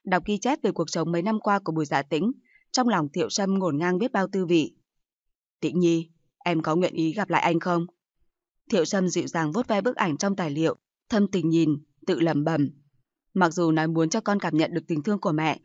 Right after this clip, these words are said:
nhưng chỉ có anh hiểu rõ nội tâm mình. Đây chẳng qua chỉ là cái cớ, chính anh cũng rất muốn gặp cô. Khi con trai yêu cầu thì chỉ là một lý do quang minh chính đại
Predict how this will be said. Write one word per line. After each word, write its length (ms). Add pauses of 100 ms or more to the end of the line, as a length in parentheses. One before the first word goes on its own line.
(240)
nhưng 200
chỉ 120
có 140
anh 200
hiểu 160
rõ 180
nội 200
tâm 160
mình. 220 (380)
Đây 140
chẳng 200
qua 200
chỉ 140
là 120
cái 160
cớ, 300 (300)
chính 180
anh 180
cũng 140
rất 140
muốn 160
gặp 200
cô. 340 (440)
Khi 120
con 160
trai 120
yêu 160
cầu 380
thì 160
chỉ 140
là 100
một 140
lý 120
do 180
quang 240
minh 160
chính 160
đại 240